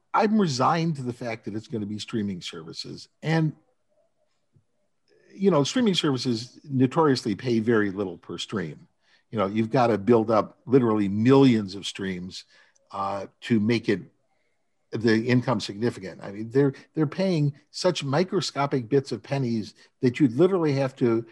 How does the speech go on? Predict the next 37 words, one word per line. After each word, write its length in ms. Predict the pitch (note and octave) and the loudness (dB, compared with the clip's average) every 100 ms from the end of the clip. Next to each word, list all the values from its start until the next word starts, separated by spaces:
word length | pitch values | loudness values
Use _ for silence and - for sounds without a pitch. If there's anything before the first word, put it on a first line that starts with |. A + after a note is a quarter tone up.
| _ | _
you 80 | C3 | -2
know, 80 | A2+ | 0
put 180 | - D#3+ | 2 2
them 140 | D#3 | 2
under 160 | C3 A#2+ | 2 -2
a 60 | |
magnifying 600 | A2+ B2 D3 C#3+ C3+ A2+ | -2 -4 -4 -4 -4 -6
glass 420 | G#2 A2+ A2 A#2+ | -6 -6 -4 -4
and 160 | A2+ G#2+ | -8 -6
push 220 | - D#3+ | -2 0
them 140 | - A#2 | 0 -2
around 260 | A#2+ A#2 | -2 -2
with 100 | A#2+ | -4
the 80 | A2+ | -8
tweezers 720 | F#2 - F3+ D3 A2 G2 - - - _ | -10 0 0 2 0 0 -6 -14 -20 _
to 100 | C#3 | -2
add 200 | C3+ C3+ | 2 4
up 180 | A#2+ - | 2 -2
to 80 | |
real 240 | A2+ A#2+ A2+ | 0 0 2
money. 420 | B2+ A2 D2 - _ _ _ _ _ _ _ _ _ _ _ _ _ _ | 0 0 -4 -12 _ _ _ _ _ _ _ _ _ _ _ _ _ _
And, 180 | D#3 D#3+ | 2 2
and 240 | E3 E3 D#3+ | 2 0 0
it's 180 | D#3 | -2
been 180 | - G3+ | 0 2
a 40 | E3+ | 2
struggle. 640 | - F#3+ A#3 - - - _ _ _ - | 2 2 2 -2 -10 -20 _ _ _ -2
Uh, 280 | B2 A#2+ C3 | 0 0 0
you 140 | B2+ | 0
know, 180 | B2 A#2+ | 2 0
our, 480 | - C3 E3 D#3+ - _ _ _ _ _ _ _ | -2 0 0 0 -6 _ _ _ _ _ _ _
our 220 | B2+ C#3+ | 2 4
income 380 | D3+ F#3+ F3 D#3 | 4 2 2 0
as 120 | C3 | 0
a 60 | B2+ | -4
company 640 | - C#3 C3 A2 G#2 G2+ - _ _ - | -2 -4 -2 -2 -2 -6 -10 _ _ 0
is, 380 | B2+ A2 - | 0 0 -4